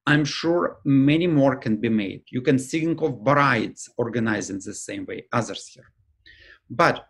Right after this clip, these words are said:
we have another variable. We still have a surface chemistry. What you see here is the density of state for titanium two C MXene. One of the thinner structures can be produced here.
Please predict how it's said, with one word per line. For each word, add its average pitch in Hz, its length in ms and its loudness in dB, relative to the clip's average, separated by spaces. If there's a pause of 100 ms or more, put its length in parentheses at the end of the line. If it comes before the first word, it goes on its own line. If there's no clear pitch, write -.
(340)
we 143 160 0
have 175 280 0
another 156 400 2
variable. 113 600 -4 (420)
We 139 100 2
still 214 320 0
have 185 220 2
a 151 80 0
surface - 480 -4
chemistry. - 480 -10
What 208 260 -2
you 302 80 4
see 180 200 -4
here - 440 0
is 127 160 -4
the 131 100 -4
density 156 480 0
of 135 120 -4
state 123 420 -4 (400)
for 151 480 4
titanium 151 600 2
two 131 120 -4
C - 240 -8
MXene. 104 500 -6
One 175 200 -4
of 156 100 -4
the 143 80 -2
thinner 131 340 0
structures - 680 -10
can 101 160 -6
be - 80 -10
produced 95 520 -10
here. 104 140 -20